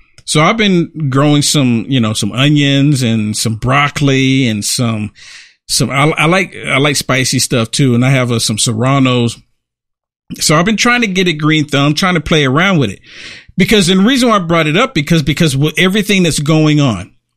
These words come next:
right? You have the, the banks collapsing, you know, and, and, and the people telling you buy gold and silver, which I don't have, I, I, I think you probably should. But what do you do between? Because gold and silver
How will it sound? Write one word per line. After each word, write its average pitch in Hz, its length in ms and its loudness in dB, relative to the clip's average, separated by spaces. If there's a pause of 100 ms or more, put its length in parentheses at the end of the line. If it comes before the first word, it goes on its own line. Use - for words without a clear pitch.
(760)
right? 170 280 2
You 156 220 2
have 151 760 0 (1120)
the, 151 260 2
the 139 120 0
banks 170 440 2
collapsing, 165 1080 0
you 135 220 -2
know, 131 220 0
and, 135 300 0 (120)
and, 127 240 0 (280)
and 131 140 2
the 127 80 -2
people 170 300 0
telling 175 260 2
you 151 60 2
buy 151 220 0
gold 151 260 0
and 151 100 0
silver, 151 460 0
which 147 240 0
I 143 80 2
don't 139 80 2
have, 147 240 2
I, 127 480 -2 (460)
I, 127 60 -4
I 117 40 -4
think 147 260 -2
you 147 80 -2
probably 139 320 0
should. 135 420 0 (960)
But 196 260 0
what 190 200 4
do 302 80 2
you 269 180 2
do 185 520 0 (140)
between? 165 640 2
Because 156 320 0
gold 233 260 2
and 240 120 0
silver 160 580 0